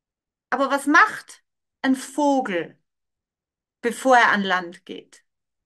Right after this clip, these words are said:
Was macht ein Vogel, bevor er an Land geht? Das stellst du dir vor. Ein Vogel, bevor er an Land geht,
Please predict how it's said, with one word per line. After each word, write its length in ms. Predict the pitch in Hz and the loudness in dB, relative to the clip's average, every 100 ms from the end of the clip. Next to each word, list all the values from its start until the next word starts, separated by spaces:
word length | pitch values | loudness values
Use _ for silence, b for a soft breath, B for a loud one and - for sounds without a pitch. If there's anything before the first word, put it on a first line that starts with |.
| _ _ _ _ _ - | _ _ _ _ _ -16
Was 220 | 214 240 | -12 -4
macht 540 | 247 269 294 277 - - | 2 6 6 4 -8 -2
ein 220 | 240 214 | -2 -2
Vogel, 400 | - 226 214 214 | -2 0 2 0
bevor 300 | 202 - 196 | -6 -2 0
er 60 | 131 | 0
an 100 | 180 | -2
Land 340 | 170 180 - | -6 -6 -16
geht? 340 | - - - _ _ _ _ | -20 -20 -20 _ _ _ _
Das 140 | 196 - | -12 -2
stellst 260 | 302 349 262 | 0 2 0
du 40 | |
dir 160 | 208 190 | -6 -6
vor. 440 | - 277 185 - B B B B B | 2 4 4 -2 B B B B B
Ein 180 | - 226 | -6 -2
Vogel, 380 | 277 415 466 349 | 4 6 6 2
bevor 260 | 285 339 | 2 4
er 120 | 294 | 6
an 100 | 226 | 4
Land 460 | 226 240 294 302 - | 4 4 4 0 -6
geht, 420 | 196 240 - - | -8 -6 -8 -18